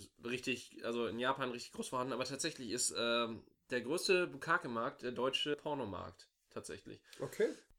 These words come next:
Speaker 1: Habe ich
Speaker 2: Cool.
Speaker 1: gehört.
Speaker 2: Ja, wie viel Geld müsste man dir geben, damit du das, äh, über dich ergehen lässt?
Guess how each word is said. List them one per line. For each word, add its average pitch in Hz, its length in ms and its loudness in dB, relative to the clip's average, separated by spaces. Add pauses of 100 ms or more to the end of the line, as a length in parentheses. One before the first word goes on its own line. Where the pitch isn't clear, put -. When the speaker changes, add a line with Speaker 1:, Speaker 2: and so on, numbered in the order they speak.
Speaker 1:
Habe 113 180 2
ich - 140 -4
Speaker 2:
Cool. 110 80 2
Speaker 1:
gehört. 151 320 12
Speaker 2:
Ja, 160 180 12
wie 165 80 4
viel 180 120 0
Geld 190 200 10
müsste 165 200 4
man 151 140 6
dir 139 100 4
geben, 135 280 2
damit 127 300 4
du 135 80 -2
das, 123 320 0
äh, 120 320 4
über 120 200 2
dich 120 140 -4
ergehen 131 340 2
lässt? 117 300 -4